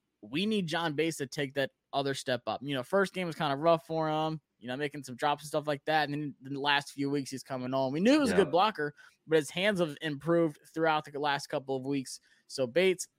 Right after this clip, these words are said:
Speaker 1: we need him to make another step up. If he can be somewhat of a red zone threat to kinda fill that in. I don't, I'm not expecting him to be Logan
Speaker 2: Yeah.
Speaker 1: Thomas. I'm not gonna ask that of him, but being able to say, like, "Hey,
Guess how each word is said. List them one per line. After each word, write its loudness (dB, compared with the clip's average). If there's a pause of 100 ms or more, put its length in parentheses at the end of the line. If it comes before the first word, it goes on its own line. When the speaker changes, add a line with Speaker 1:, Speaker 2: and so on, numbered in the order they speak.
Speaker 1:
we -2
need 0
him 0
to 0
make 0
another 0
step -2
up. 2
If -10
he -4
can -6
be -4
somewhat 0
of -4
a -6
red -2
zone -4
threat -4
to -18
kinda -6
fill 0
that 2
in. 2
I 2
don't, 6
I'm 0
not 8
expecting 2
him -2
to -8
be 2
Logan 2
Speaker 2:
Yeah. 4
Speaker 1:
Thomas. -2
I'm -8
not -4
gonna -6
ask -6
that -4
of -6
him, -8
but 2 (500)
being 0
able 8
to 4
say, 2
like, 4
"Hey, 0